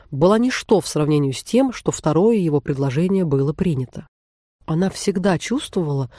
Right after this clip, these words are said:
что взгляды Шарлотты на замужество отличались от её собственных,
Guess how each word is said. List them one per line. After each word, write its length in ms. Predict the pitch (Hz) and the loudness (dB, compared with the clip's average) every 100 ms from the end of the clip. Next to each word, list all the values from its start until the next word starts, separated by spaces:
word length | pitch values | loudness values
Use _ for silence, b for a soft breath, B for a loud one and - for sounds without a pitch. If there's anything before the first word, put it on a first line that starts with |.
| B - | B -18
что 220 | - 165 | -4 -4
взгляды 380 | 151 151 185 160 | -2 0 0 0
Шарлотты 600 | - 180 185 170 - 143 | 0 0 2 0 0 -2
на 100 | 151 | 0
замужество 680 | 151 165 240 226 - 190 | 2 2 0 -2 -2 -2
отличались 640 | 190 - 165 - 208 214 - | -2 -4 -4 -2 0 -2 -4
от 180 | 175 - | -6 -4
её 200 | 170 185 | -4 -2
собственных, 680 | - 175 - - 131 120 | -2 -2 -4 -8 -6 -8